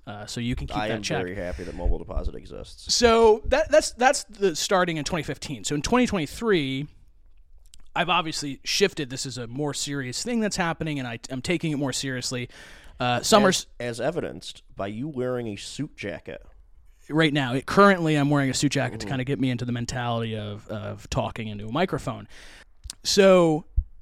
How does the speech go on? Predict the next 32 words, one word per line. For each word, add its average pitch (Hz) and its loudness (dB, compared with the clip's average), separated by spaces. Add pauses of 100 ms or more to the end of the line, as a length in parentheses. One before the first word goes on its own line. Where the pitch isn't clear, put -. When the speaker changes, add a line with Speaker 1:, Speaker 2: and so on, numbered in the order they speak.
(480)
Speaker 1:
I'm 190 4
trying 208 6
to 170 0
figure 165 0
out 139 0
what 247 6
is 269 2
the 196 -4
origin 180 2
story 165 -4
of 123 -8
this 220 2
decision. 113 -10
And 180 -2
obviously, 175 -2
I 165 -6
mean, 180 -2
there 196 6
are 202 6
things 170 -4
that 143 -8
have 120 -12
gone 127 -8
into 123 -10
this 117 -14
a 135 -10
lot, 135 -4
but 127 -8
I 139 -2
like 196 0
to 175 -4
have 147 -4